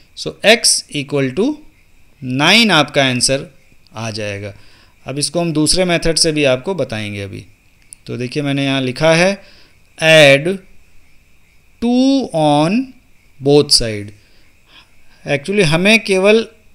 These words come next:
वेरिएबल की तरफ, only we want variable, कोई भी नंबर नहीं होना चाहिए। अब माइनस है तो वो ज़ीरो कैसे बनेगा जब आप उसको प्लस टू करेंगे?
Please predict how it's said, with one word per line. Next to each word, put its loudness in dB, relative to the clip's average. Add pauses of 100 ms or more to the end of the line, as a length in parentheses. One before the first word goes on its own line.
(340)
वेरिएबल 4
की -2
तरफ, -2 (160)
only 0
we 0
want 0
variable, -2 (600)
कोई -2
भी 2
नंबर 6
नहीं 6
होना 2
चाहिए। -6 (480)
अब -6
माइनस 2
है 4
तो -4
वो 2
ज़ीरो 2
कैसे 2
बनेगा -2
जब -2
आप 0
उसको -4
प्लस -4
टू -14
करेंगे? -14